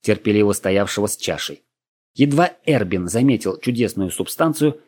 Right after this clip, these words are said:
как взгляд его необычно оживился. «Да-да, с восточной стороны шипастого леса развелось слишком много бешеных шакалов. На прошлой неделе, к северу,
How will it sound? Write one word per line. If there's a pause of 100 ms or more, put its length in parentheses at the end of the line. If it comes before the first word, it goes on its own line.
(140)
как
взгляд
его
необычно
оживился. (400)
«Да-да,
с
восточной
стороны
шипастого
леса (180)
развелось
слишком
много
бешеных
шакалов. (320)
На
прошлой
неделе,
к
северу,